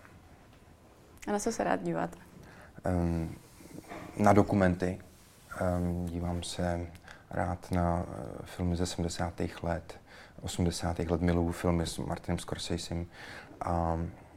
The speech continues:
Speaker 2: mafiánský filmy.
Speaker 1: Hmm. A našel jste si tady nějaký takový taky?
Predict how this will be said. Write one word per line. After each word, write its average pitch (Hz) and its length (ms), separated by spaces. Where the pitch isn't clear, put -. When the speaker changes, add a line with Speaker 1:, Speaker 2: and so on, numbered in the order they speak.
Speaker 2:
mafiánský 90 520
filmy. 80 300
Speaker 1:
Hmm. 156 500
A - 20
našel 175 300
jste 180 160
si 185 120
tady 175 220
nějaký 170 320
takový 175 400
taky? 208 300